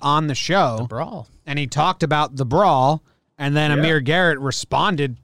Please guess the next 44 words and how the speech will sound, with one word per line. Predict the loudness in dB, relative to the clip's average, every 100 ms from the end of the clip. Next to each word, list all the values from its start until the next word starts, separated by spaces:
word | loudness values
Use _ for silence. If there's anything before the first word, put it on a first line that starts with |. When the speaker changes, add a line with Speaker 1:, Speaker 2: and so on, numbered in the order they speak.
| -6
Speaker 1:
to | -2
what | 0 0
he | -2
said | 0 0
on | 0 0
our | 0 0 -2 -6
show | -4 0 2 2
and | 0
was | -4 -2
like, | -2 -2 -6 -14 _ _ _ _ _ _
"Fuck | -8 -6 -4
that | -6
guy," | -6 -12 -14 _ _
basically. | -14 -12 -14 -16 -18 -20 _
Speaker 2:
Yeah. | -16 -14 -18 _ _
Speaker 3:
It's | -10 -8 -2
real, | 0 2 0
the, | -4 -8 -10
the, | -10 -12 -14 _ -14 -12
the |
hate. | -8 -6 -6 -10 -18 -20 _ _ _ _ _ _
Speaker 2:
It's | -20
one | -12 -8 -4
guy | -4 -4 -6 -6
in | -6
M | -6
L | -6 -6
B | -6
baseball. | -6 -6 -8 -12 -20 -20 _
<laughs> | -12 -8
M | -6 -8 -10
L | -8
B, | -10 -12 _
<laughs> | -18 -14 -12
like | -12
Amir | -12 -10 -12
Garrett. | -10 -10 -10 -12 -18 -20 -20 _ _ _ _ _ _ _ _ _ _ _ _
It's, | -20 -20 -20 _ -6
Speaker 3:
I, | -2
Speaker 2:
yeah. | -2
Speaker 3:
yeah, | 0 -2
so | -4 -6 -4
I'm, | -6 -8
I'm, | -8 -8 -8 -12